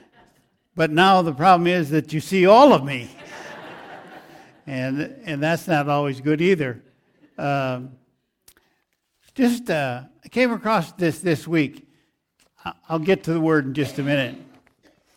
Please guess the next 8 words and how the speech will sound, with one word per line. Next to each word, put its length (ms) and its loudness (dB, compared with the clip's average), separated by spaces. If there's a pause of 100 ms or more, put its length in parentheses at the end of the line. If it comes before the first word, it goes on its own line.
(920)
These 460 0
are, 380 2
uh, 340 -2 (240)
parts 400 0
of 180 -2
letters 800 2 (540)
to 80 -6
God 560 -2